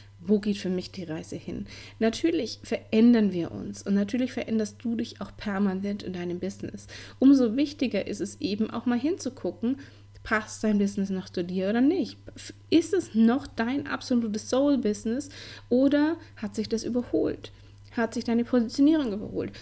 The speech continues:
Passen deine Wunschkunden noch zu dir? Und all das ist eben Teil von diesem energetischen Marketing. Weil wir uns angucken,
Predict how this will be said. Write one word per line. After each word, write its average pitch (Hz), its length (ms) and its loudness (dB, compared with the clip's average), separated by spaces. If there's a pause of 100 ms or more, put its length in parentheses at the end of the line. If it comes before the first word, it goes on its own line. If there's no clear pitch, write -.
(140)
Passen 220 320 0
deine 233 240 2
Wunschkunden 190 640 -2
noch - 180 -12
zu - 160 -10
dir? - 220 -10 (320)
Und 226 180 0
all 277 320 4
das 311 320 -2
ist 254 240 -10
eben 226 240 0
Teil 247 380 2
von 226 160 2
diesem 214 200 -4
energetischen 190 600 -2
Marketing. - 460 -12 (680)
Weil 247 240 4
wir 269 120 2
uns 233 220 -2
angucken, 285 680 0